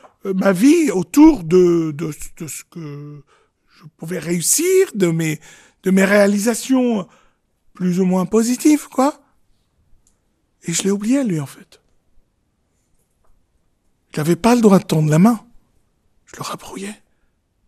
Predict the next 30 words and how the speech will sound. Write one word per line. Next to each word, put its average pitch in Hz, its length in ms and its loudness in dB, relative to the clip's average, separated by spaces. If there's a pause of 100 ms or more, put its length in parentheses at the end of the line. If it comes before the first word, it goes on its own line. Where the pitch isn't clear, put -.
Tu 196 140 -6
te 202 100 -6
tais, 254 280 -2
quoi. - 200 -10
Toi, 233 240 -2
tu - 180 -12
te, 170 240 -14 (300)
tu - 100 -14
restes 226 200 -10
derrière, 262 340 -4
hein. 220 180 -6 (580)
Je - 140 -8
veux 170 60 -8
pas 330 180 2
qu'on 320 140 0
montre 339 280 2
que 262 120 -2
t'es 233 160 -6
faible, 233 360 -2 (440)
que 214 80 -6
t'as 254 180 4
besoin 262 240 4
de 208 60 -2
quoi 269 160 4
que 269 80 -8
ce - 60 -6
soit, 247 280 0 (840)
que 240 80 -2
tu 269 180 -2
souffres. - 500 -4